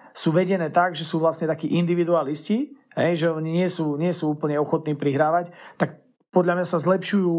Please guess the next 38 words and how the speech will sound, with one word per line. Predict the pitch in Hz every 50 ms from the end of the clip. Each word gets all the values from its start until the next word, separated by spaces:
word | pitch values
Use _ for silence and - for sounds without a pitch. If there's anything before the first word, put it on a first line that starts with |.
| 165
eh, | 160 160 - - - - - - - 143 147 143 143
v | 139
podstate | - 170 - 156 143 165
z | 147
generácie | 135 170 175 170 170 165 165 160 170 165
na | 160 165 160
generáciu | 156 170 165 160 160 151 147 - 151 131
v | -
tomto. | - 135 107 101 - 101 90
A | - - 135 143 139 - - - - - -
keby | - - 156 156 147
sme | 170 180 160
sa | - 175 160
historicky | 180 190 - - 202 208 202 - - 190
pozreli | 165 185 175 151 196 202 190 180 165
aj | 160 151
na | 160
tých, | 156 160 170 156 147 - - - - - _ -
na | 143
tých | 139 143 147
slávnych | - - 175 170 180 180 180 170
hráčov, | 143 156 156 147 147 143 - 196 208 214 214 214
tak | 165
tí | - 175 165
hráči | 151 175 180 175 175 185 165
boli | 175 170 165
naozaj | 180 185 170 165 147
takí, | 170 170 170 - 180
že, | 156 156 165 160 156 160 - - - - -
že | - - 143
či | - 185 190
hrali | 175 185 185 175 170 165
napríklad | 170 165 156 175 175 - - 165 156 151
Arveladze | - - 156 165 165 165 165 165 170 170 156 170 175
alebo | 170 165 151 147 143
proste | 139 151 151 147 - 139 143 - -
tieto | - 160 151 156 160 147 -
legendy, | - 156 160 151 170 170 170 170 190 196 202